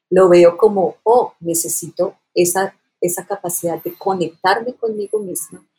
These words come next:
tener esa autocompasión de modo que me pueda calmar. Entonces, eh, si yo me doy cuenta de que este estado de estrés de pronto no es lo ideal,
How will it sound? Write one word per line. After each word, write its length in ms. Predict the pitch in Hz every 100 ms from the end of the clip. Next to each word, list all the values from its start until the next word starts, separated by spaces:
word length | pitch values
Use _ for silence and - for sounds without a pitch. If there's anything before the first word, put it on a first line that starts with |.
| _ _
tener 280 | 196 175 165
esa 220 | 180 214 - -
autocompasión 1120 | 202 214 214 - 220 214 - 254 202 180 - _ _ _ _ _
de 140 | 202
modo 320 | 180 170 170 175
que 140 | 202
me 100 | 180
pueda 360 | 175 151 151 -
calmar. 380 | - 151 247 - _ _ _ _ _ _ -
Entonces, 680 | 180 180 180 170 202 214 - _ _
eh, 300 | 202 190 180 175
si 240 | - 214
yo 200 | 202 185
me 140 | 196
doy 180 | 220 254
cuenta 440 | 247 247 240 240 240
de 180 | 226
que 140 | 226 185
este 240 | 233 -
estado 440 | 202 - 208 214 214
de 60 |
estrés 560 | 190 - 175 170 170 -
de 100 | 190
pronto 400 | 196 190 185 202
no 240 | 196 196
es 180 | 196 -
lo 120 | 202
ideal, 460 | 208 165 160 165